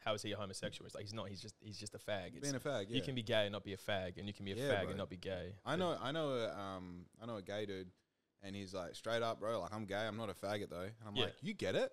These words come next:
Speaker 1: Yeah. There's,
Speaker 2: Thank
Speaker 1: there's
Speaker 2: you.
Speaker 1: a, absolutely, there's a difference, bro.
Speaker 2: Yeah.
Speaker 1: Hundred percent.
Speaker 2: Yeah, fuck yeah. And, like, this is the thing, I'm not gonna come up with it on the spot, but I know there are plenty other examples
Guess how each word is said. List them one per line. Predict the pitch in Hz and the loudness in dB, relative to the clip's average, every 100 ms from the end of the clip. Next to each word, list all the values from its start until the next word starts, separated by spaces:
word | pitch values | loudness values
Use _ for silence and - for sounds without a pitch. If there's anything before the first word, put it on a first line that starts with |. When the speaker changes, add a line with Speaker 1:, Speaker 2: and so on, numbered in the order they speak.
| - | 2
Speaker 1:
Yeah. | 127 92 82 _ - | 4 4 0 _ -6
There's, | 123 | -2
Speaker 2:
Thank | 254 | 2
Speaker 1:
there's | 127 120 | 4 4
Speaker 2:
you. | 123 - - - | 2 -2 -6 0
Speaker 1:
a, | |
absolutely, | 127 120 135 123 131 113 | 2 2 2 2 2 2
there's | 101 | -2
a | 98 | -4
difference, | 98 - 98 | -8 -10 -12
bro. | 104 208 | -2 0
Speaker 2:
Yeah. | 339 113 82 - | 2 0 -2 -10
Speaker 1:
Hundred | - 123 107 | -6 -4 -4
percent. | 104 - 107 95 165 | -6 -4 -4 -4 -8
Speaker 2:
Yeah, | 311 302 | -4 -4
fuck | - 302 - | -2 -4 -2
yeah. | 139 92 | 0 2
And, | 139 | 2
like, | 151 131 - - _ | 0 -2 -6 -20 _
this | 165 | -8
is | 139 | -4
the | |
thing, | 131 | -2
I'm | 113 | 0
not | 135 | 0
gonna | 135 123 | 0 -2
come | 120 117 | 2 4
up | 98 | 4
with | 107 | 2
it | 107 | 0
on | 107 | 0
the | 101 | -2
spot, | - 110 98 | 0 0 2
but | 120 | 0
I | |
know | 127 135 | 2 4
there | 123 | 4
are | |
plenty | 110 127 123 113 | 2 0 0 2
other | 113 104 | 2 2
examples | 95 107 107 101 95 90 | 0 -2 -2 -2 -4 -6